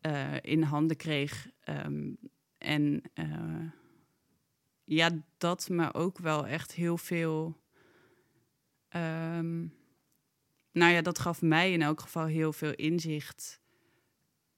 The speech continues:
in zijn hoofd eigenlijk, hoe hij het allemaal ervaarde en hoe het voor hem, eh,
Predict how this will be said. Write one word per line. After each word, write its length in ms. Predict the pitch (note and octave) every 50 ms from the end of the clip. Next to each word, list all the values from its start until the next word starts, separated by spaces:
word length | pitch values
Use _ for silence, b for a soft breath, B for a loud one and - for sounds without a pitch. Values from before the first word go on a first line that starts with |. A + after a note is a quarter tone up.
| _
in 220 | - D#3+ D#3+ E3 D#3
zijn 420 | D#3+ D#3 C#3+ C#3+ C#3+ C#3 C#3+ D3
hoofd 540 | D#3 D3+ C#3 D#3 D3+ D#3+ C#3 C3 - - -
eigenlijk, 460 | - C#3+ D3 C#3+ - - D3+ D3 -
hoe 200 | - E3+ E3 D#3+
hij 220 | D3 D3+ D3+ D#3
het 140 | D#3+ D#3 D3+
allemaal 480 | - - D3+ D3+ D3+ D3+ C#3+ C#3+ C#3+ D3
ervaarde 520 | - D3 D3+ C#3 - D3 C#3 C#3+ D3 C#3+
en 260 | - - C#3+ D3 D3+
hoe 160 | C#3+ C3+ D3 D3
het 160 | D3 - -
voor 160 | - D#3 D3+
hem, 420 | C#3+ D3 D3 D3+ D#3 D3+ D3 D3+ - B B B B B B B B B B
eh, 500 | - D#3 D3+ D3 C#3+ D3 D3 D3+ D3+ D3+